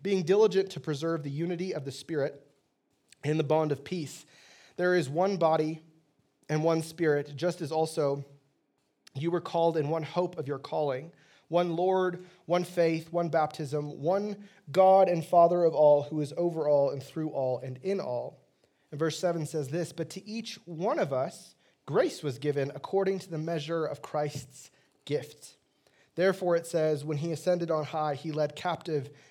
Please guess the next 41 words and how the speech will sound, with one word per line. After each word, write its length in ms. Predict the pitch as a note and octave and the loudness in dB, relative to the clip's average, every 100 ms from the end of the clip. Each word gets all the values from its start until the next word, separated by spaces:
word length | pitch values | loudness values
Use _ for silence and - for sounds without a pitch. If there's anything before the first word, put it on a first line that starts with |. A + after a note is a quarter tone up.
| - | -10
a 60 | C#3 | -6
host 460 | E3 D#3+ - - | -2 -4 -4 -12
of 120 | C#3+ | -14
captives 540 | - E3 D3+ D3+ C#3 C3+ | -8 -8 -6 -6 -6 -6
and 160 | C#3 | -10
gave 240 | C3+ C3+ C3 | -8 -8 -6
gifts 400 | D3 B2+ - - _ _ - | -8 -8 -14 -20 _ _ -12
to 120 | B2+ | -6
men." 400 | C3+ C3 A#2 B2 _ _ _ _ _ _ _ _ _ _ _ - | -6 -6 -8 -14 _ _ _ _ _ _ _ _ _ _ _ 0
Now, 240 | E3 E3 | 2 4
this 180 | D#3+ D3 | 0 -4
expression, 420 | D#3 F#3 D#3 D#3 | -6 -4 -4 -4
"he 160 | A#2+ D3+ | -6 -6
ascended," 460 | B2 G3 D3 B2+ | -4 -4 -2 -4
what 120 | C3 F3 | -4 -4
does 120 | E3 | -4
it 80 | C#3 | -8
mean? 400 | C#3+ C3+ A#2 - | -8 -8 -10 -12
Except 340 | C#3+ - F#3 - | -10 -2 -2 -2
that 140 | D3+ | -4
he 160 | - F3+ | -4 -4
also 300 | E3+ F3+ D#3 | -4 -2 -6
had 340 | - A#3 C4+ | -2 -2 2
descended 600 | A3 - G#3+ A#3 E3 C3+ | 0 0 -4 -4 -4 -4
into 180 | D3 C#3+ | -6 -8
the 80 | D3 | -8
lower 240 | C#3+ C3+ | -6 -4
parts 280 | C3 C3 B2+ | -6 -8 -10
of 60 | C#3 | -4
the 120 | E3+ | -2
earth. 260 | G3 B2+ - _ _ _ - - | -2 -4 -16 _ _ _ -20 -10
So 100 | D3+ | -6
he 220 | C3+ G#3+ | -4 -4
who 200 | - G3+ | -4 -6
descended 640 | D3 D#3+ - A#3 A#3+ D#3+ D3+ | -6 -6 -2 0 2 2 0
is 280 | A#3 A#3 | -6 -10
himself 500 | - A3+ - A3 F3 - | -6 -6 -2 0 0 0
also 320 | G#3 A#3 A3+ | 0 0 0
he 200 | F3 G3+ | -2 -4
who 180 | E3 F#3 | -6 -4
ascended 480 | E3+ F3+ D#3 D#3 | -4 -4 0 0